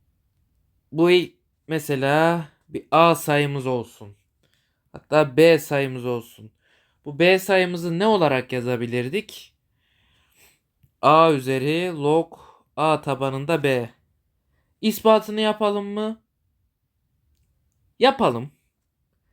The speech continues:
Hadi yapalım. Değil mi? Çok basit bir ispatı var zaten. Bunun herhangi bir sayıya eşit olduğunu düşünelim abi.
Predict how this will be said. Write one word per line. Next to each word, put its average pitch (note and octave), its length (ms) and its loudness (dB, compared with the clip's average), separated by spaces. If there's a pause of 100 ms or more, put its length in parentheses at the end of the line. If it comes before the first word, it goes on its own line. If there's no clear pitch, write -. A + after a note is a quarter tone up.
(420)
Hadi C#4 200 0
yapalım. C#3+ 520 2 (500)
Değil G#3+ 120 -6
mi? A#2+ 180 -10 (840)
Çok D4 260 -6
basit A#3+ 320 -2
bir D#3+ 80 -8
ispatı C3 420 -12
var C3 140 -6
zaten. C3 460 -4 (920)
Bunun B3 480 -2 (180)
herhangi A#3+ 560 -2
bir G3+ 100 2
sayıya F#3+ 480 2
eşit D#3+ 360 -4
olduğunu C3+ 500 -2
düşünelim A2+ 480 -16
abi. A2+ 280 -20